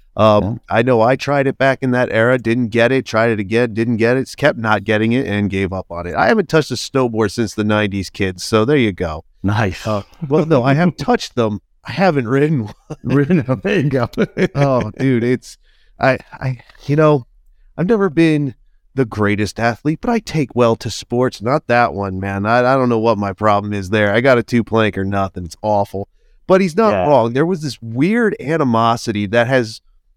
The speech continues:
Speaker 1: I think some people try to keep it alive, are trying to keep it alive instead of just
Speaker 2: Mm-hmm.
Speaker 1: letting it die. I mean, most of us just don't care anymore.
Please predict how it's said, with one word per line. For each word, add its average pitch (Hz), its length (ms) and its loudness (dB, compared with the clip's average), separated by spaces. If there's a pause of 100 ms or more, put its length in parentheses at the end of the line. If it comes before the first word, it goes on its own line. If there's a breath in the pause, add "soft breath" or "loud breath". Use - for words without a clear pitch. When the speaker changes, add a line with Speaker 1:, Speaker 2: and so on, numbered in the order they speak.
(260)
Speaker 1:
I 185 80 0
think 240 220 2
some 240 260 2
people 233 300 0
try 165 260 2
to 127 80 0
keep 139 320 -4
it 170 80 2
alive, 175 380 2
are 123 80 0
trying 123 880 -2 (160)
to 120 100 -2
keep 113 320 -2
it 101 60 -4
alive 95 400 0
instead 123 260 0
of 143 80 0
just 117 180 -6
Speaker 2:
Mm-hmm. 98 140 -8
Speaker 1:
letting 127 300 2
it 110 160 -2 (180)
die. 104 460 0
I 104 40 -4
mean, 113 280 -4 (260)
most 202 240 0
of 190 80 -2
us 131 120 0
just - 260 -8
don't 120 260 0
care 107 320 2
anymore. 85 540 -6